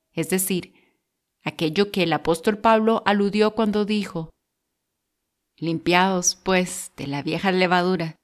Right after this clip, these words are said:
para que seáis nueva masa sin levadura como sois, porque nuestra Pascua, que es Cristo, ya fue sacrificada por nosotros". Así que celebremos la fiesta, no con la vieja levadura,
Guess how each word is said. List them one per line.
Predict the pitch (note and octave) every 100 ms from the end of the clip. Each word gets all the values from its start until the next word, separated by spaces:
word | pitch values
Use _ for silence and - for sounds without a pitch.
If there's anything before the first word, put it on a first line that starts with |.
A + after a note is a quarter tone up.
| _ _
para | -
que | - F3
seáis | G3 F#3 G3+ -
nueva | A#3 A3 A3+
masa | A3+ A3+ - G3
sin | F#3+ G#3+ A3
levadura | A#3+ A#3 A3 A3 A#3
como | A3+ F#3+ F3+
sois, | - G3+ F#3 - - _ _ -
porque | C#3+ -
nuestra | C3+ C3+ - C3+ -
Pascua, | D#3+ F#3 - G3 G3 -
que | D3+ B2+ C#3+
es | E3
Cristo, | - G#3 F#3 - C#3 - _ _ -
ya | -
fue | - D#3+
sacrificada | E3 F#3+ G3 F#3+ F#3 F3+ F3 D3+
por | -
nosotros". | D3+ D3 D3+ D3 - D#3 - - _ _ _ _ _ _
Así | - -
que | B3 F#3+
celebremos | F#3+ G#3 F#3 D#3 E3 F3+ G3
la | G3
fiesta, | F#3 G3 F#3+ F#3+ - D#3+ - _ _
no | - D3+ D#3+
con | - A#3
la | A#3 G#3+
vieja | G3+ G#3 A#3+
levadura, | C4 A3+ F3 D#3+ D#3 D3 D3+